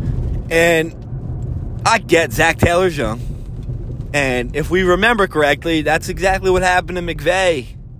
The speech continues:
in their first Super Bowl. He made some boneheaded calls late in the game. Didn't allow the team to get in position to win the game.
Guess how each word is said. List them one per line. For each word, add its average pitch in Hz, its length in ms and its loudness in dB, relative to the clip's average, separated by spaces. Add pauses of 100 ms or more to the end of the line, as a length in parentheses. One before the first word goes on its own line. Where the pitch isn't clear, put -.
(140)
in 143 160 -8
their 165 120 2
first 147 300 -4
Super 123 220 -6
Bowl. 101 320 -8 (200)
He 135 120 -6
made 151 180 0
some 135 180 -4
boneheaded 156 460 2
calls 147 480 2
late 120 200 -4
in 160 40 -8
the 175 60 -8
game. 147 420 -4 (800)
Didn't 135 200 2
allow 147 280 6
the 123 80 -12
team 160 180 0
to 135 60 -2
get 143 160 2
in 139 100 -6
position 135 420 0
to 127 60 2
win 131 140 2
the 123 60 -2
game. 170 240 2